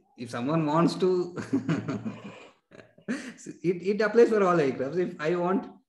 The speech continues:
like, for example, to create a question to confuse students, okay, see, you opted for general and civil. Understood? So it applies for all aircrafts. Okay, this is question sometimes is asked also. Okay, even when I answered also, I <laughs> answered general and civil.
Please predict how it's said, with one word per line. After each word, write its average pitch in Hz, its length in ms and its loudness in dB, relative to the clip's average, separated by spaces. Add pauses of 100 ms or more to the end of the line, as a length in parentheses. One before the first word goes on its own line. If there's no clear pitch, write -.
(140)
like, 156 180 -6
for 156 100 -4
example, 185 340 -2
to 185 80 -2
create 185 280 -2
a 190 40 -2
question 170 560 -4
to - 80 -10
confuse 160 360 0
students, 120 460 -8 (220)
okay, 127 260 -12 (420)
see, - 280 -10 (160)
you 147 140 4
opted 151 260 2
for 160 120 2
general 139 300 2
and 131 140 0
civil. 117 240 -6 (1040)
Understood? 123 480 -8 (120)
So 143 100 -2
it 143 140 0
applies 147 300 0
for 127 120 0
all 107 120 -2
aircrafts. - 460 -16 (1120)
Okay, 143 120 -4
this 170 240 0
is 151 80 -6
question 160 340 2
sometimes 123 380 -2
is 117 140 -12
asked - 280 -18
also. - 240 -20 (1040)
Okay, 151 200 -4 (240)
even 151 320 4
when 156 240 6
I 170 100 4
answered 156 360 2
also, 147 260 2
I 135 120 0
<laughs> 113 200 -6
answered 120 320 -8
general 117 340 -8
and 120 140 -8
civil. 120 240 -12